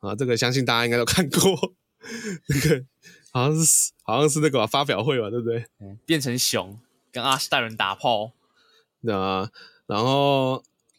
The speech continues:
Speaker 1: 其实每个角色都有自己的专属故事，那我自-，自己是觉得每个故事里面你都可以感受到角色的成长。例如盖尔，
Speaker 2: 嗯。
Speaker 1: 你就可以看到他从一个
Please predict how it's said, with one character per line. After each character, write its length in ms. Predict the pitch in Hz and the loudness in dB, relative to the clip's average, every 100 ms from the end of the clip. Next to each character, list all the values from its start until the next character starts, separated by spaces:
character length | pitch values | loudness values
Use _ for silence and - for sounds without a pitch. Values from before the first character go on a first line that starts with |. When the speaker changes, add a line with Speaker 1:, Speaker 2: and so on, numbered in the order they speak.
| _ - | _ 0
Speaker 1:
其 140 | 170 | 2
实 100 | 185 | 4
每 160 | 214 139 | 4 2
个 80 | 127 | 2
角 220 | 117 117 | 2 2
色 120 | 156 | 2
都 140 | 147 | 4
有 80 | 131 | 2
自 160 | 113 139 | 0 -2
己 120 | 107 | 0
的 40 | |
专 220 | 92 113 117 | 0 2 0
属 180 | 87 | -2
故 240 | 85 107 101 | -4 -6 -2
事， 200 | - 95 | -2 -2
那 160 | 104 | -2
我 180 | 104 98 | 0 0
自-， 160 | 110 156 | -4 -6
自 120 | 180 | 0
己 120 | 156 107 | 2 2
是 140 | 135 | -2
觉 180 | 131 98 | -2 0
得 180 | 101 98 | 0 0
每 180 | 92 98 | 0 0
个 400 | 101 101 98 - _ _ _ _ | 0 2 0 -6 _ _ _ _
故 200 | 247 175 | 2 4
事 200 | 156 190 | 4 4
里 120 | 127 | 2
面 200 | 110 147 | 0 2
你 40 | 117 | 2
都 80 | 135 | 2
可 120 | 139 | 2
以 60 | |
感 200 | 127 107 | 2 -2
受 60 | 117 | 0
到 140 | 131 | 0
角 200 | 120 98 | 2 0
色 160 | 101 127 | 2 2
的 60 | 107 | 0
成 280 | - 87 | -2 -6
长。 300 | 98 64 127 - _ _ _ | -6 -6 -8 -16 _ _ _
例 120 | - 208 | 0 4
如 260 | 160 151 | 4 2
盖 280 | 143 220 165 | 2 0 2
尔， 120 | 123 | 0
Speaker 2:
嗯。 20 | 110 | -2
Speaker 1:
你 40 | |
就 80 | 147 | -2
可 60 | |
以 60 | 135 | -2
看 140 | 151 | -2
到 140 | 135 131 | -2 0
他 260 | 127 123 | 2 2
从 240 | 127 113 117 | 2 2 2
一 60 | |
个 300 | 123 113 110 | 4 4 2